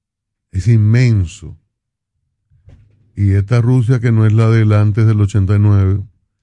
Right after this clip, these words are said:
para usted tomar control de tan amplio territorio no es algo sencillo. Ellos tienen dos territorios ahí próximos a la frontera,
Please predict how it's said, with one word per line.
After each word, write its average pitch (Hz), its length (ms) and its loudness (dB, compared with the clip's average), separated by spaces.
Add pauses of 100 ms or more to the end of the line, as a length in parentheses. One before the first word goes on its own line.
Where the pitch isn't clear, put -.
(280)
para 101 160 0
usted 95 200 -2
tomar 110 440 0
control 101 440 -2
de 98 160 0
tan 95 340 -2
amplio 104 320 0
territorio 98 580 -2
no 95 140 -2
es 90 160 -6
algo 95 220 -6
sencillo. 95 580 -8 (1120)
Ellos 104 200 0
tienen 113 440 0
dos 110 360 0
territorios 127 600 -2
ahí 113 120 0
próximos 104 380 -2
a 104 40 0
la 104 80 0
frontera, 101 440 -2